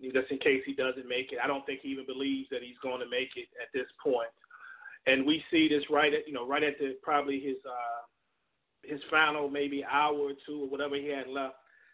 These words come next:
Uh, you know, he's, he's passed out. Nebula helps him, puts him in a chair, and we see this spark of light, and all of a sudden it's, it's Captain Marvel. And Captain Marvel saves him and flies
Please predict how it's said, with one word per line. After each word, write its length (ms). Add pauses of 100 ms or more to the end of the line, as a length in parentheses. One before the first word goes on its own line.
(180)
Uh, 340 (640)
you 120
know, 120
he's, 280
he's 220 (540)
passed 400
out. 340
Nebula 400
helps 300
him, 140
puts 240
him 120
in 80
a 40
chair, 420 (640)
and 340
we 180
see 100
this 220
spark 320
of 80
light, 340
and 120
all 160
of 80
a 40 (120)
sudden 220
it's, 200
it's 200
Captain 340
Marvel. 420 (460)
And 160
Captain 340
Marvel 380
saves 280
him 140 (640)
and 120
flies 360